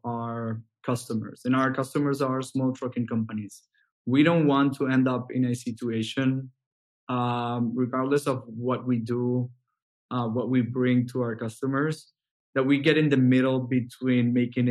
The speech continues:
a decision. And when I mean this is there's, there's a lot of players in this industry. This is a huge industry, and hats off to anyone that is trying to improve the lives of, uh,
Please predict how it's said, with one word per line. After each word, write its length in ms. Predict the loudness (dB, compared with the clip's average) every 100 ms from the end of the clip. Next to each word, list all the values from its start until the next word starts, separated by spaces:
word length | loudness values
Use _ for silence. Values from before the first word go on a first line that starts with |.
| 0
a 160 | -4 -4
decision. 680 | -6 -8 -12 -10 -8 -8 -10 _ -2
And 100 | 2
when 140 | 2
I 80 | 4
mean 300 | 4 4 6
this 260 | 6 4
is 260 | 2 0 -4 _ _ _
there's, 420 | 2 6 6 4 -6 -2
there's 500 | 4 6 6 2 -4
a 40 | 0
lot 260 | 2 2
of 100 | 0 0
players 400 | 2 2 2 0
in 100 | 0
this 180 | 0 0
industry. 400 | -4 -4 -8 -2
This 180 | 0 0
is 60 |
a 60 | 0
huge 420 | 2 4 4 2
industry, 600 | 0 -2 -4 -8 -6 -6 -12 -20 _
and 220 | -2 0 2
hats 340 | 2 2 2
off 320 | 2 2 -2 -4 -2
to 180 | 0 4
anyone 720 | 4 6 6 4 0 -4 -6 _ _ _ _ _
that 260 | -2 0 4
is 200 | 2 2
trying 420 | 0 2 2 2
to 80 | 4
improve 540 | 2 2 2 2 2
the 80 | 2
lives 400 | 2 2 0 0
of, 340 | -2 -2 -2
uh, 440 | -4 -4 -4 -6